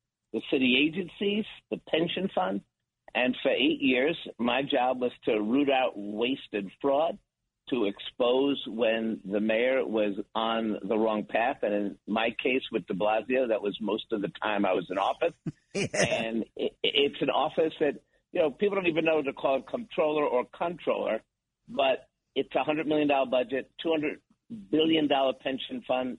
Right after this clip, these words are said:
Speaker 1: protects the retirement security of, uh, seven hundred thousand people. So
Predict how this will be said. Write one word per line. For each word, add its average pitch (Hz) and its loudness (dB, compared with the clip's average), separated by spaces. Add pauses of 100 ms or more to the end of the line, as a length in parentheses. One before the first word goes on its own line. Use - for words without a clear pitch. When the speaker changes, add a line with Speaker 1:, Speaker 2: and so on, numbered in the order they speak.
Speaker 1:
protects 143 -4
the 123 -6
retirement 147 0
security 123 0
of, 98 2 (580)
uh, 101 2 (140)
seven 139 2
hundred 123 0
thousand 110 0
people. 101 -2
So 110 2